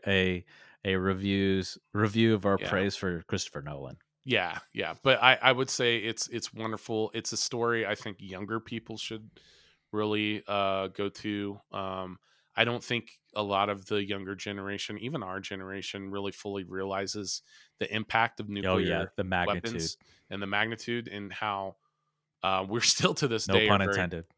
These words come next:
Speaker 2: very close. Yeah. Very close to just wiping our species off the planet. But, um,
Speaker 1: With,
Speaker 2: in a
Speaker 1: like, a
Speaker 2: lot of
Speaker 1: nu-,
Speaker 2: different
Speaker 1: nuclear
Speaker 2: ways.
Speaker 1: holocaust situation?
Speaker 2: Oh, yeah. I mean, it, it would happen in, you know,
Speaker 1: Yikes,
Speaker 2: thirty
Speaker 1: that's
Speaker 2: minutes,
Speaker 1: scary.
Speaker 2: but, um,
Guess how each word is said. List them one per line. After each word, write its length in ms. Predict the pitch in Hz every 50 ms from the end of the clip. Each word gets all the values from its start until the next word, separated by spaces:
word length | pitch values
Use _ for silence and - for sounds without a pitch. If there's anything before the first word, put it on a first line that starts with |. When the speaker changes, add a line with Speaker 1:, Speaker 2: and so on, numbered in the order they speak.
| _ _ _ -
Speaker 2:
very 360 | 110 107 120 123 131 131 123
close. 580 | 117 - - 113 107 101 101 98 - - - -
Yeah. 180 | 110 101 92 - - _ _ _ _ _ _ - - - _ -
Very 160 | 185 190 170
close 320 | - - 151 135 - -
to 60 | - 123
just 180 | 113 101 - -
wiping 420 | 95 95 98 92 - 98 95 92
our 80 | 90 87
species 500 | - - - 101 90 - - 95 87 -
off 160 | 90 85 -
the 80 | - 85
planet. 380 | - - 92 90 90 90 85 _ -
But, 220 | - 98 95 - - - -
um, 440 | 101 95 95 95 92 92 92 92 - _ _ _ _ _ _ _ _ -
Speaker 1:
With, 120 | - 107 104
Speaker 2:
in 60 | 101
a 40 | 101
Speaker 1:
like, 80 | 90
a 40 | 95
Speaker 2:
lot 160 | 101 101 98
of 60 | 107
Speaker 1:
nu-, 40 | 110 120
Speaker 2:
different 160 | - 123 113
Speaker 1:
nuclear 220 | 110 117 113 92 110
Speaker 2:
ways. 160 | 107 104 98
Speaker 1:
holocaust 760 | 101 107 110 113 117 117 - 135 127 123 123 123 - - -
situation? 760 | - - 135 127 - - 131 127 127 127 - - 135 131 127
Speaker 2:
Oh, 180 | 135 120 98 82
yeah. 380 | 80 82 82 82 85 85 85 - - _ - -
I 60 | 107
mean, 240 | 104 104 104 98 98
it, 100 | 98 - -
it 60 | - 101
would 140 | 95 92
happen 340 | - - 92 82 - - 87
in, 120 | 87 87 87
you 60 | 85
know, 60 | 85
Speaker 1:
Yikes, 280 | 87 92 90 87 82 - -
Speaker 2:
thirty 200 | - 90 87 -
Speaker 1:
that's 120 | 82 82 87
Speaker 2:
minutes, 240 | 92 90 90 92
Speaker 1:
scary. 300 | 95 98 95 92 92 90 _ _ _ - - - - - - - - _ -
Speaker 2:
but, 60 | 131
um, 340 | 135 131 127 127 123 113